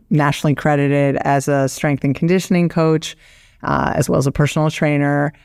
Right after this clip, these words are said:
And I worked in the college system for a while as a, working with the teams, uh, you know, athletes and such. Um, but then I made my way over to the Y M C A, and I was there for twenty years working with the Y M C A,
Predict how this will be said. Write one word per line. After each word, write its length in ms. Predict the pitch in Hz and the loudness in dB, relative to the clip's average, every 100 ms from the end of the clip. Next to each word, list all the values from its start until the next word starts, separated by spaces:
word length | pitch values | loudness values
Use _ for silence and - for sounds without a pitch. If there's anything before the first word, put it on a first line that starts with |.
| _ | _
And 140 | - 156 | -2 0
I 60 | |
worked 260 | 156 165 - | 2 2 0
in 180 | 156 156 | 0 0
the 80 | 160 | -2
college 420 | - 240 254 202 | -2 0 2 0
system 460 | - 165 - 143 | -2 -2 0 0
for 120 | 135 139 | 0 0
a 100 | 135 | 2
while 600 | 131 135 131 127 139 - | 2 0 0 0 0 -2
as 240 | 143 139 139 | 0 0 0
a, 440 | 139 - - - _ - | 0 0 -2 -4 _ -2
working 400 | 151 147 160 139 | 0 2 2 2
with 280 | 143 - | 0 -2
the 220 | - 165 143 | -4 -2 -2
teams, 680 | - 175 147 135 139 135 | -2 0 2 4 2 -2
uh, 220 | - - 131 | -4 -4 0
you 120 | 139 | 0
know, 100 | 120 | 0
athletes 560 | 120 117 - 135 - - | 0 0 0 -2 0 0
and 240 | 131 - | 0 0
such. 380 | - 139 - - _ _ _ _ - - | 0 -2 -4 -14 _ _ _ _ -18 -4
Um, 220 | 165 156 | 0 0
but 120 | 160 | 0
then 100 | 190 | 2
I 60 | 214 | 4
made 180 | 247 233 | 4 4
my 180 | 208 | 2
way 240 | 185 175 170 | 2 2 2
over 300 | 160 160 156 | 2 2 0
to 160 | 160 | 0
the 100 | 156 | 0
Y 160 | 147 143 | 0 2
M 120 | 143 | 0
C 240 | 139 - 143 | 0 0 0
A, 480 | 143 143 92 113 107 | 0 0 0 0 -2
and 180 | 147 | -2
I 120 | 143 143 | 0 0
was 140 | 139 | 0
there 180 | 156 143 | 0 0
for 120 | - | -2
twenty 380 | - 147 147 156 | -2 0 2 2
years 420 | 185 175 143 131 | 2 2 0 -2
working 300 | - - 170 | -4 -2 -2
with 140 | 156 | -2
the 60 | 143 | 0
Y 140 | 143 | 0
M 120 | 143 139 | 0 -2
C 180 | - | 0
A, 320 | 156 143 147 | 2 2 0